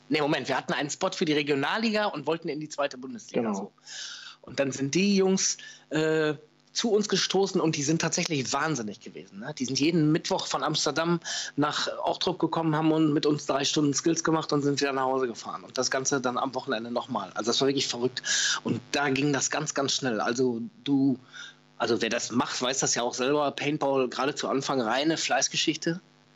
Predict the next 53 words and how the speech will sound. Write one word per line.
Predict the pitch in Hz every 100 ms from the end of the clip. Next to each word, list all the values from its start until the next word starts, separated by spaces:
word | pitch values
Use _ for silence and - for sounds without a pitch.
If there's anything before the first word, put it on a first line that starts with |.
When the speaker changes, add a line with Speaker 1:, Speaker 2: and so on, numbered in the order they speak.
| _ - -
Speaker 2:
Ja. | 208 - -
Speaker 1:
Ist | 120
ja | 143
eine | 135
reine | 160
Fleißgeschichte. | 165 - 151 147 151 151
Du | 120
musst | 147 147
halt | 135
einfach | 135 135
machen, | 147 139 117
ne? | 117 135
Skills | - 143 151 - -
ist | 139 -
nicht | 156 -
zu | 123
erklären. | 120 165 143 117 - - -
Und | 131 135 123
dieses | 139 131 127 135
im | - 135
ersten | 127 139 -
Schuss | 151 - 160
den | - 139
Ball | 127 147
irgendwo | 147 147 151
hinsetzen, | 147 151 143 - 139 - - - -
ist | -
halt | 139 -
das | 131
alles, | 127 131 123 -
alles | 147 139
Entscheidende. | 127 - 120 131 113 98 - - - - -
Und | 139 135 -
wir | -
kamen | 135 139
dann | 139
raus, | 131 - 147 160 -
da | 143
ein | 143
halbes | 131 139 147
Jahr | 139
später | 135 135 131 143
aus | 135
der | 139
Halle, | 117 143 139
sind | 127
auf | 135 131
die | 123
Außenfelder | 127 - 123 165 123 -
und | 143 131
konnten | 165 156
auf | 143 -
einmal, | 143 135